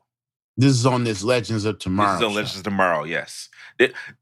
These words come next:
Speaker 2: the Greg Berlanti C W D C comic shows are kind of known for being very much, like, L G B T Q friendly.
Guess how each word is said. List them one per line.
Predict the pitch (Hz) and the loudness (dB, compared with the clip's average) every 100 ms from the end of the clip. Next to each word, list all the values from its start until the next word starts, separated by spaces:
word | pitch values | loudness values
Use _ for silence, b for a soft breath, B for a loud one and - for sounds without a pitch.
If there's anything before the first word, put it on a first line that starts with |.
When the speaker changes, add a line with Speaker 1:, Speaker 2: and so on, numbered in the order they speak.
| _ | _
Speaker 2:
the | 143 208 | 4 4
Greg | 131 175 226 202 | 4 4 4 2
Berlanti | 180 190 185 170 143 | 0 0 0 -6 -6
C | 135 160 | -6 -2
W | 143 135 123 127 113 | 0 0 -2 -2 -4
D | 104 120 | -4 -4
C | 113 135 | -4 0
comic | 120 113 104 | 2 2 0
shows | 110 107 | -2 -2
are | 98 | -4
kind | - 113 110 | -2 0 0
of | 101 | -4
known | 95 92 101 101 | -4 -4 -4 -4
for | 107 | -4
being | 87 98 95 95 82 | -2 -2 -2 -6 0
very | 87 90 95 | 2 2 0
much, | 87 90 92 - | -2 -2 -2 -2
like, | 90 87 90 | 0 0 0
L | 82 95 | -2 -2
G | 92 95 | -2 -6
B | 82 98 | -6 -6
T | 92 98 | -4 -8
Q | 90 95 90 | -4 -4 -2
friendly. | - 85 85 101 120 | 0 0 0 -6 -6